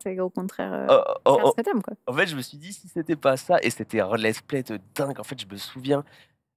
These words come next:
Speaker 2: en fait, c'était comme si il y avait les cent mêmes personnes tout le temps et à chaque fois, les cent étaient là à l'heure comme si c'était un cours de maths. En fait, ils étaient là,
Speaker 1: <laughs>
Speaker 2: ça commençait à dix-neuf heures, vingt heures,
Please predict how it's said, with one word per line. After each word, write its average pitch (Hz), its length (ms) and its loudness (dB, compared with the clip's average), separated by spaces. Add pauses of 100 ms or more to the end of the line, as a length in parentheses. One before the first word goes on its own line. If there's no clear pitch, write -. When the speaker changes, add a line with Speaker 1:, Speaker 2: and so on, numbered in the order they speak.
Speaker 2:
en - 40 -4
fait, - 240 4 (640)
c'était - 440 -2
comme 208 300 4
si 190 340 -8 (520)
il - 40 2
y 151 40 6
avait 151 140 6
les 135 100 0
cent - 360 4
mêmes 202 220 4
personnes 160 500 2 (240)
tout 247 120 0
le 226 60 0
temps 139 200 4 (520)
et 143 260 6 (360)
à 127 100 4
chaque - 280 0
fois, 202 220 2
les 143 180 2
cent - 540 0
étaient 139 320 2
là 160 320 4 (260)
à 135 120 6
l'heure 165 360 0
comme 139 160 -2
si - 120 -16
c'était 185 220 0
un 160 100 4
cours 175 220 0
de 160 100 4
maths. - 360 0 (260)
En 170 60 2
fait, 190 120 -2
ils 196 120 0
étaient 339 240 2
là, 349 220 6 (240)
Speaker 1:
<laughs> 427 240 2
Speaker 2:
ça - 160 0
commençait 185 400 2
à 151 80 4
dix-neuf 208 480 0
heures, 214 100 4
vingt 175 280 2
heures, 180 240 0